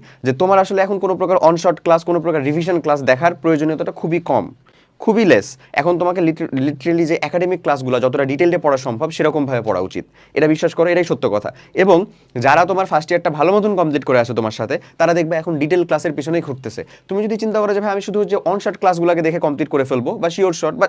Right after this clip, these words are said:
এই যে, যে মানে রিভিশন টাইপের যে ক্লাসগুলো আছে, শিওর সিকিউ একটা, একটা শিওর এমসিকিউ ক্লাসগুলোকে দেখে কমপ্লিট করে ফেলবো,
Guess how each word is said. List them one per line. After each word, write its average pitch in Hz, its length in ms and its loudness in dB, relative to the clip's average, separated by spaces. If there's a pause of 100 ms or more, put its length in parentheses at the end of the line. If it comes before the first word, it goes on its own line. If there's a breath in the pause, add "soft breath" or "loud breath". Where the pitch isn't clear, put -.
(160)
এই 240 100 2
যে, 202 100 4
যে 143 140 0 (220)
মানে 147 200 4
রিভিশন 185 340 6
টাইপের 170 260 4
যে 160 80 6
ক্লাসগুলো 139 340 4
আছে, 120 260 2 (220 loud breath)
শিওর 165 380 6 (160 loud breath)
সিকিউ 165 280 4
একটা, 147 240 4
একটা 147 160 2
শিওর 160 200 2 (120)
এমসিকিউ 143 380 0
ক্লাসগুলোকে 143 460 2
দেখে 131 180 0
কমপ্লিট 135 300 0
করে 127 140 0
ফেলবো, 135 280 -4